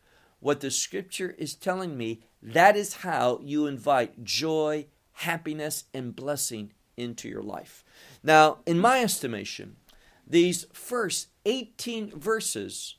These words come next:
of Proverbs chapter three, we should review them. You should pray through them. What do I mean by that? Pray, read them, pray some more, read them again,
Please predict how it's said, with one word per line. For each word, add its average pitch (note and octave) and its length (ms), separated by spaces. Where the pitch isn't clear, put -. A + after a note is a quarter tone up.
of B2+ 180
Proverbs F3 520
chapter D#3 360
three, B2 440
we D#3+ 180
should C#3 300
review A#2+ 520
them. G3 360
You F3 160
should D#3 360
pray G3 380
through F#3+ 340
them. C#3+ 200
What G#3 140
do G3 120
I F3+ 80
mean F#3 200
by F#3 180
that? F#3 260
Pray, F#3+ 480
read D#3+ 480
them, G3 320
pray F#3+ 300
some F3+ 240
more, F#3 460
read D#3+ 360
them F3+ 180
again, F3+ 480